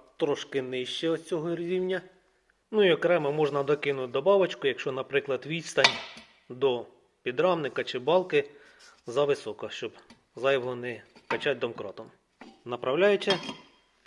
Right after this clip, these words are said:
під сам домкрат. Так само і тут. Такий собі опорний підшипничок, який виконує функцію направляючої для ось цієї ось спеціальної дощечки. Є ще отака от потужна штука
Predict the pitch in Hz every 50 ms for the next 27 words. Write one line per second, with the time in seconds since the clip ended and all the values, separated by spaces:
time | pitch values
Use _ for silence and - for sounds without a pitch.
0 | - - - 175 170 - - 185 175 165 160 175 170 156 - 165 165 165 160 -
1 | - - - _ - 123 - - - 147 - - _ _ _ _ - 139 - -
2 | - 139 123 113 117 113 - - 208 214 214 - - _ _ _ _ _ _ _
3 | _ _ _ _ _ _ _ _ _ _ _ _ _ _ _ _ _ _ _ _
4 | - - 185 180 180 196 180 165 - - 151 143 143 151 139 139 160 147 - -
5 | 147 139 135 135 131 - 175 170 - 247 233 214 196 180 - 185 160 - 147 135
6 | - 151 147 139 147 - - _ _ - 147 147 143 - 165 151 143 139 135 127
7 | 127 - - 175 165 156 139 - - 135 131 127 123 123 - - - _ _ _
8 | _ _ _ - - 131 143 139 - 143 143 175 202 208 202 185 - - 175 170
9 | 160 135 123 127 143 156 165 160 - - - _ _ - 165 160 - - - 135
10 | 143 151 147 143 139 - - - _ _ _ _ - - - - 135 135 - 139
11 | 143 139 135 135 135 135 123 110 - 135 135 - - - 107 - - 120 - 120
12 | - - _ - - - - - - - - - - - _ _ _ _ _ _
13 | _ _ _ _ _ _ _ _ _ _ _ _ _ _ _ _ _ _ _ _
14 | _ _ _ _ _ _ - 143 156 143 - - - 156 135 120 - - 117 -
15 | 139 139 143 156 - - - 180 175 - 196 180 175 180 180 175 - - - -
16 | 185 165 - 165 156